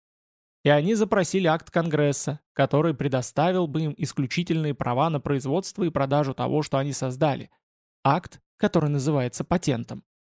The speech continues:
Человек в кабинке молча выслушал их и, обдумав всё в течение примерно восьми месяцев,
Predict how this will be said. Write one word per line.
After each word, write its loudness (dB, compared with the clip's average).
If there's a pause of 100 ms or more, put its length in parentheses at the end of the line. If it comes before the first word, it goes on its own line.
(640)
Человек 4
в -10
кабинке 2
молча 2
выслушал -2
их -16
и, 4
обдумав 0
всё -2
в -6
течение -2
примерно 0
восьми -2
месяцев, -4